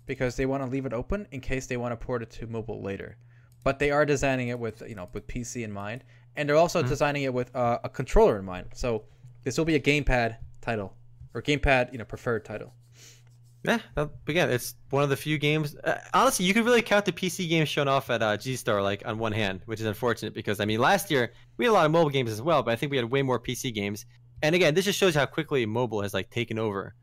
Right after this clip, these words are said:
Speaker 2: the mind share of all these developers. And we showed you that chart, uh, I think last week or the week before, how much money N C Soft makes from mobile games. N C Soft makes, like, five hundred million dollars off their mobile games in one quarter.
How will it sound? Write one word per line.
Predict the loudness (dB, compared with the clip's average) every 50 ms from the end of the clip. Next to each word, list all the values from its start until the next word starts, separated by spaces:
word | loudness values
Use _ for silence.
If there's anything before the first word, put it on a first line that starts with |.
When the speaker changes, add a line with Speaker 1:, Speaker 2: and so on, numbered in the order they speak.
| _ _ _ _ _ _ -4
Speaker 2:
the | -2
mind | 0 2 2 2 2 0 0
share | -2 -2 -2 -2 -2 -4 -6 -8
of | -6 -2
all | 0 0 0
these | -2 -4 -8
developers. | -6 -2 -2 -2 -2 -2 -6 -12 -14 -14 -16 -20 -18 -8 -2
And | 0
we | 0 2
showed | 2 4 4
you | 4 4
that | 4 2 0
chart, | 0 0 0 0 -2 -4
uh, | -4 -4 -4 -4 -6
I |
think | -6 -4 -2
last | -2 -2 -2 -2 -4
week | -6 -6
or |
the | -6 -6
week | -6 -8
before, | -10 -10 -4 -2 -2
how | 0 0
much | -2 -2 -2
money | -2 0 0 0 -2
N | -4
C | -6 -6
Soft | -4 -2 -2 -2 -2 -2
makes | -4 -4 -4
from | -4 -4
mobile | -2 -2 -2 -2
games. | -2 -2 -4 -4 -4 -8 -14 _ _ _ _ _ _ _ _ -4
N | -2
C | 0 2
Soft | 2 4 4
makes, | 4 2 2
like, | 0 -2
five | 0 0 2 2
hundred | 2 2
million | 2 2 2 2
dollars | 2 2 2 2 0
off | -2 -4
their | -4 -6 -6
mobile | -4 -4 -4 -6
games | -6 -8 -8 -8 -10 -12 -10
in | -10 -6 -4
one | -2 -2 -2
quarter. | -4 -2 0 0 2 2 0 -2